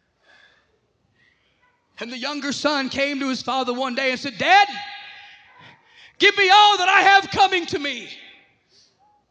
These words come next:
I'm gonna try my wings out in the great big world." Father didn't scold him, didn't chastise him, didn't jump all over him. He just gave him what he had coming.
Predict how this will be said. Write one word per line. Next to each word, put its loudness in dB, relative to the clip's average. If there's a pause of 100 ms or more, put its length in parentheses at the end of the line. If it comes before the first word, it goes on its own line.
(120)
I'm -12
gonna -8 (800)
try -4
my -2
wings -6
out -2
in -14
the -10
great -6
big -8
world." -8 (2250)
Father -12
didn't -10
scold -8
him, -10
didn't -10
chastise -8
him, -10 (880)
didn't -10
jump -6
all -6
over -6
him. -10 (800)
He -10
just -8
gave -6
him -8
what -6
he -10
had -12
coming. -14